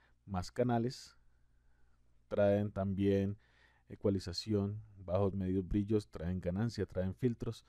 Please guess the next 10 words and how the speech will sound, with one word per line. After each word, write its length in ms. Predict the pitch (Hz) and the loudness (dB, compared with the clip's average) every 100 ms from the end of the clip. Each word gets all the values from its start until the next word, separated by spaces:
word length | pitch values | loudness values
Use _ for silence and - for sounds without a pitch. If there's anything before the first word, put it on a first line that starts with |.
| _ _ _ _ _ - | _ _ _ _ _ 0
traen 300 | 131 139 139 | 4 6 6
efectos, 560 | 127 131 117 123 120 - | 4 2 2 0 0 0
traen 260 | 117 117 | 0 0
controles 580 | 117 107 104 107 110 107 | 0 -2 2 4 4 4
para 240 | - 107 | 4 4
micrófonos 720 | 107 101 - 123 123 127 131 _ _ _ _ _ _ _ _ _ | 4 -2 4 4 4 -2 -6 _ _ _ _ _ _ _ _ _
y 140 | - 117 | -2 0
muchas 340 | 110 104 104 | 0 -2 -6
cosas 300 | - 92 95 | -6 -8 -4
más. 460 | 95 73 - - | -4 -6 -10 -20